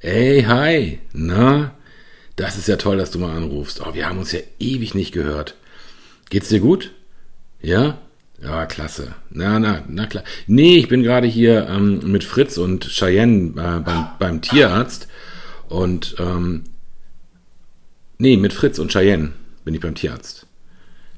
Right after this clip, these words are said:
Ja, ja, ja. Ja. Ja, genau. Okay, ja. Ähm, nee, ich will, ähm, ich will, ähm, äh, die Impfung halt für, für, für Fritz und Cheyenne und,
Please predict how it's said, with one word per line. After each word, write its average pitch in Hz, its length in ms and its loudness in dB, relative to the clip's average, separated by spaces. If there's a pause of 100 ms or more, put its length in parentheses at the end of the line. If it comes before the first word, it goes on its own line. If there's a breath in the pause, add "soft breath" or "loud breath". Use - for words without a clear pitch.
Ja, 95 220 4
ja, 87 180 0
ja. 76 220 -8 (460)
Ja. - 280 -8 (720 loud breath)
Ja, 107 200 6
genau. 104 260 2 (2250 soft breath)
Okay, 117 360 0 (400)
ja. 92 340 -4 (1120 loud breath)
Ähm, 104 640 4 (160)
nee, 139 260 8
ich 107 200 4
will, 117 260 8
ähm, 107 500 6
ich 101 180 -2
will, 104 480 6
ähm, 90 600 -2
äh, 85 180 -6
die 95 140 0
Impfung 113 320 2
halt 80 160 0
für, 82 240 0
für, 78 240 -2
für 76 300 -4
Fritz - 240 -6
und 73 120 -8
Cheyenne 80 440 -4
und, 82 360 -6